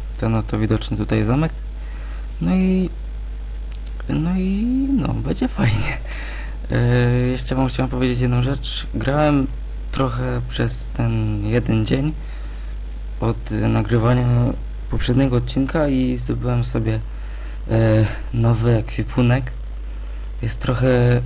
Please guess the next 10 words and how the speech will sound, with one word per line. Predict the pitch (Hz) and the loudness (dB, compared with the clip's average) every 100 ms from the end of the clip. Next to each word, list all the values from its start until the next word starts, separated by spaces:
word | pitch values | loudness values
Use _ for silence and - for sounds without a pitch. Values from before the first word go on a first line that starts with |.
| - | -2
o | 117 | -2
wiele | 113 127 110 107 | 2 4 6 6
lepszy | 107 101 - - 131 147 135 | 4 2 -2 -4 -2 -2 -2
niż | 120 110 | -2 -2
tamten. | - 110 107 - 135 156 - - - - - - | 0 0 0 -2 -4 -4 -6 -8 -8 -8 -8 -6
Mamy | 117 117 101 | -2 0 0
zbroję | 104 139 151 | 0 2 2
płytową, | 147 147 - 131 131 131 127 | 2 0 2 -2 0 0 0
buty | 117 127 123 120 | 0 0 0 -2
płytowe, | - 120 - 117 110 113 110 | -2 -2 0 0 2 2 0